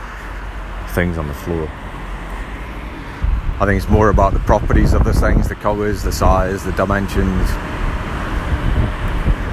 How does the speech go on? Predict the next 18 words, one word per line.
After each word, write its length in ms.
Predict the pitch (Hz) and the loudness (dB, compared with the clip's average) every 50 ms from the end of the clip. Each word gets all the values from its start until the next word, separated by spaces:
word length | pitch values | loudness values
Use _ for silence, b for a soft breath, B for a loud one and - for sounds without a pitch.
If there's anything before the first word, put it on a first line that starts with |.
| - - - - - - - - - - - - - - - - - - - - - - - - - - - - - - - - - - - - - - 135 135 135 - 139 - - - - - - - - - - - - - - - - | -2 0 0 0 0 0 -2 -4 -2 -2 0 0 0 0 0 0 0 -2 -2 -2 0 0 0 0 0 0 0 2 2 2 2 2 0 0 0 0 0 0 0 -2 -2 -2 0 0 0 0 0 -2 -2 -2 0 0 0 4 4 4 6 6 6
I 60 | 101 104 | 6 6
think 140 | 107 107 107 | 6 6 6
that's 160 | 104 104 - | 4 4 4
what 160 | - 127 107 | 4 4 2
it's 100 | 101 - | 2 2
meaning 380 | 113 117 110 107 107 110 107 104 | 2 2 4 4 4 2 2 2
about, 400 | 98 104 101 101 101 101 110 - - - - - - - - - - - - - - - - - - - - - - - - - - - - - - - - - - - - - - - - - - - - - | 4 4 4 6 4 4 2 0 -4 -8 -8 -8 -6 -6 -6 -6 -4 -4 -4 -4 -4 -4 -4 -2 -2 -2 -2 -2 -2 -2 -2 0 0 0 -2 -2 -2 -4 -4 -4 -4 -2 -2 -2 0 -2 -2 -2 -6 -8 -4 0
you 80 | 104 101 | 2 4
know, 160 | 92 90 92 92 | 4 4 4 2
it's 140 | 87 - | 2 0
up 120 | 101 101 92 - | 0 0 0 0
to 20 | |
seven 340 | - - - 107 98 104 101 | 0 2 2 2 2 4 2
million 280 | 101 98 101 98 95 92 | 4 4 4 2 2 0
pieces 240 | - 95 92 92 92 | 0 0 0 2 0
of 140 | 95 92 | 0 2
information 600 | 95 95 87 92 95 98 98 101 95 - - 98 | 0 0 0 2 2 4 4 4 2 2 0 -2
or, 360 | 98 95 92 90 87 87 85 | 0 0 0 0 0 0 -2